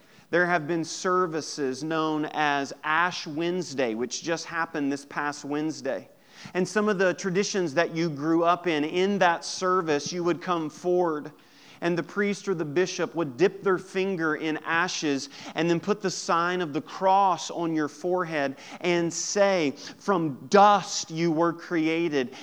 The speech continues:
and to dust you shall return." So primarily, um, through the ages, that phrase got shortened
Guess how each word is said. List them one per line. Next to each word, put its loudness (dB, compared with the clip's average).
and -2
to -6
dust -2
you -2
shall 0
return." -6
So 2
primarily, 0
um, 2
through 0
the -2
ages, 0
that 4
phrase 0
got 4
shortened 0